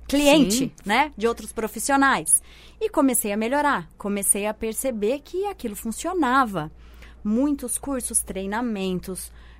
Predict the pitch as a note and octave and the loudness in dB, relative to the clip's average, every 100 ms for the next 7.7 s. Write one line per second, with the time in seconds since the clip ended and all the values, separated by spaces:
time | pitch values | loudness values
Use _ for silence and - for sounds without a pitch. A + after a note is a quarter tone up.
0 | - F3 F3 E3+ E3+ E3+ E3+ B3+ A3+ A3 | -10 -6 -4 -4 -6 -6 -6 -8 -8 -8
1 | F#3 F#3+ G3+ F#3+ F3+ E3+ - F3+ E3+ A3 | -10 -8 -4 -4 -4 -6 -8 -6 -6 -4
2 | B3+ G3 G3 G3 G#3 - - - F3+ E3+ | -4 -4 -4 -6 -8 -12 -20 -12 -6 -6
3 | E3+ F3 G3 G#3+ C4+ F#4 - G#4+ F#4 G3 | -6 -6 -6 -4 -6 -6 -4 -2 0 -2
4 | F3 - - - F#3 G#3+ F#3+ G3 F#3+ F#3+ | -4 -8 -12 -10 -6 -6 -6 -4 -4 -4
5 | G3 G3 G#3+ - - C#4+ E4+ F#4+ - F#4+ | -4 -4 -8 -12 -10 -8 -8 -8 -6 -2
6 | F4 F4 A#3+ G#3 G3 F#3+ - - F#3+ - | -2 -2 -4 -4 -4 -6 -2 0 0 -2
7 | - F#3+ E3+ D3 - - | -4 0 0 -2 -4 -8